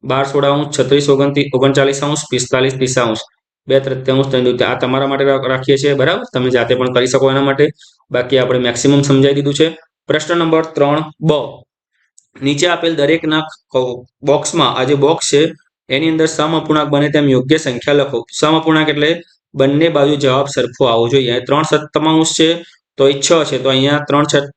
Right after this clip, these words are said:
છઠમાં, અ, ત્રણ સપ્તમાંશ છે તો એ છ છે, તો કેટલાના બે ગુણીએ તો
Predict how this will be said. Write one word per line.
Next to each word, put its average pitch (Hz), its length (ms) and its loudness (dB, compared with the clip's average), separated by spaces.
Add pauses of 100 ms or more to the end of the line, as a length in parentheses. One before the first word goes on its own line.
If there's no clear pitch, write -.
(120)
છઠમાં, 143 580 0
અ, 120 80 -2
ત્રણ 151 140 0
સપ્તમાંશ 160 520 0
છે 117 80 0 (480)
તો 139 80 0
એ 151 40 2
છ 151 320 0
છે, 135 80 0
તો 135 100 0
કેટલાના 165 440 0
બે 156 200 2
ગુણીએ 147 420 0
તો 160 320 0